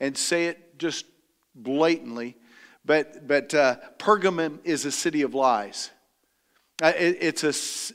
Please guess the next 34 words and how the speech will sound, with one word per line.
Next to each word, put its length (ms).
uh, 160
it's 220
a 80
city 680
full 340
of 160
deception. 920
And, 180
and, 380
uh, 240
man, 220
it 140
is 280
not 720
good 380
to 120
live, 640
man, 300
in, 260
in, 220
in 260
a, 100
that, 320
you 120
know, 100
w-, 280
say 220
within 320
a 60
family 600
where, 340
where 340
there 280
are 180